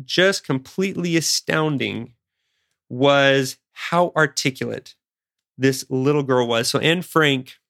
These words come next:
Anne Frank was a thirteen-year-old Jewish girl in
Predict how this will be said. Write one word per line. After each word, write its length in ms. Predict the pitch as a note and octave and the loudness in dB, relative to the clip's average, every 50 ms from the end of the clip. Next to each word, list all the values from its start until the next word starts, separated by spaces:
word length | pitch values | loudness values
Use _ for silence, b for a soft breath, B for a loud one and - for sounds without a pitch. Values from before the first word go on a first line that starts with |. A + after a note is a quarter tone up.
| _ _ _ _ _ _ _ _ - B B B B B B B B B | _ _ _ _ _ _ _ _ -18 B B B B B B B B B
Anne 180 | F3 G3 A3 G#3+ | 0 2 0 0
Frank 320 | - - G3+ F#3+ F#3 D#3 | 2 2 2 2 2 2
was 140 | D#3+ C3+ C3+ | 2 2 2
a 40 | C3 | 0
thirteen-year-old 1000 | C3 - E3+ C3+ - - D#3+ D3 C#3+ C3+ C3+ C3 B2+ B2+ B2+ B2+ B2+ B2 A2+ A#2+ | 0 0 -2 -2 -2 -2 -2 0 2 2 4 4 4 4 2 2 0 -4 -6 -4
Jewish 380 | C3 B2 C3 B2 A#2+ - - - | 0 2 2 2 2 -2 -2 0
girl 400 | B2 A#2+ A2+ A#2 A#2 C3 C3 _ _ _ - | 0 2 2 2 0 -2 -4 _ _ _ 0
in 460 | B2+ B2+ B2 B2 B2+ B2+ B2 A#2 | 2 2 2 2 0 -2 -4 -8